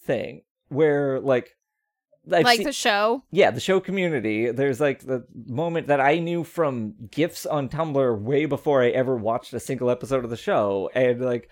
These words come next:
Speaker 2: This
Speaker 1: a
Speaker 2: is
Speaker 1: very
Speaker 2: the dark,
Speaker 1: similar
Speaker 2: it's
Speaker 1: thing.
Speaker 2: like the yeah, it just, the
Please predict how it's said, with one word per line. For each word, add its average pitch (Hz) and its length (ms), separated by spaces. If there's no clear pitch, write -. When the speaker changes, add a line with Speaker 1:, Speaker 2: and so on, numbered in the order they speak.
Speaker 2:
This - 200
Speaker 1:
a 262 40
Speaker 2:
is 247 60
Speaker 1:
very 143 140
Speaker 2:
the 156 60
dark, 247 220
Speaker 1:
similar - 200
Speaker 2:
it's 254 80
Speaker 1:
thing. 285 80
Speaker 2:
like 220 540
the 202 440
yeah, 180 480
it 196 100
just, - 460
the 202 100